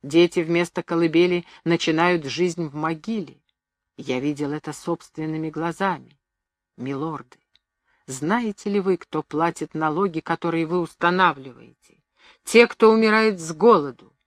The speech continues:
Вы заблуждаетесь. Вы идете по ложному пути. Вы увеличиваете нищету бедняка, чтобы возросло богатство богача. А между тем следовало бы поступать наоборот. Как?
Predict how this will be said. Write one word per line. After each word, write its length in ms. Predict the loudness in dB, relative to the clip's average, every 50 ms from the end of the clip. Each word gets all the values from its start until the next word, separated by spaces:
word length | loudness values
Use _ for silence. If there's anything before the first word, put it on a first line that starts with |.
| _ _ _ _ _ _ _ _ -8
Вы 180 | -2 0 0 0
заблуждаетесь. 1160 | 0 0 0 0 0 0 0 0 0 0 0 0 -2 -6 -10 -14 -20 -20 -20 _ _ _ _ _ _ _ _ _ _
Вы 260 | -2 4 8 8 8
идете 360 | 10 10 10 8 8 8 4 4
по 120 | 6 8
ложному 560 | 8 8 8 6 6 6 4 2 2 0 0
пути. 520 | -2 -4 -8 -6 -6 -4 -4 -4 -4 -6 _ _ _ _ _ _ -6
Вы 320 | 2 6 8 8 8 8 6
увеличиваете 1120 | 2 2 4 4 4 2 2 2 2 0 0 0 -2 -2 0 2 2 2 0 0 -2 0
нищету 560 | 2 2 2 0 -2 -2 -4 -2 2 2 2
бедняка, 680 | 4 4 2 0 2 0 -2 0 4 6 6 6 6 4 -2 -10 -12 -8
чтобы 380 | 0 4 4 6 8 8 6
возросло 580 | 6 6 4 4 4 2 2 2 2 2 2 2
богатство 720 | 2 2 0 0 0 -2 -2 -2 -6 -16 -10 -6 -6 -4
богача. 680 | -4 -4 -6 -4 -4 -6 -8 -8 -8 -8 -8 -8 -10 -12 _ _ _ _ _ _ _ _ _ _ _ _ -6
А 100 | -6 -4
между 340 | -4 -4 -6 -6 -4 -6 -6
тем 380 | -4 -2 -2 -2 -2 -2 -8 _ _ _ _ _
следовало 680 | -10 -6 -2 0 2 2 2 2 2 2 2 2 2 0 0
бы 100 | -2 -6
поступать 600 | -6 -8 -10 -10 -12 -14 -10 -4 -4 -4 -4 -4 -4
наоборот. 580 | -4 -4 -4 -2 -2 -4 -4 -2 -2 -4 -4 _ _ _ _ _ _ _ _ _ _ _ _ _ _ _ _ _
Как? 560 | 2 4 6 6 6 4 -2 -20 -20 -20 -20